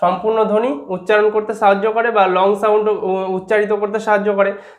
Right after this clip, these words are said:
যার কারণে দেখো, এ এর উচ্চারণ এখানে এর মতো হচ্ছে।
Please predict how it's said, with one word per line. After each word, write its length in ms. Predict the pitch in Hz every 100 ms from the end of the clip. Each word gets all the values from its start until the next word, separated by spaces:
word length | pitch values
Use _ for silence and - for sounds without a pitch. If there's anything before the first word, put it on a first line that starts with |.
| -
যার 200 | 190 214
কারণে 280 | 233 233 220
দেখো, 200 | 214 220
এ 40 |
এর 280 | 202 208 220
উচ্চারণ 340 | 214 233 226
এখানে 240 | 220 226 226
এর 280 | 190 214
মতো 220 | 226 220 233
হচ্ছে। 460 | 220 220 240 240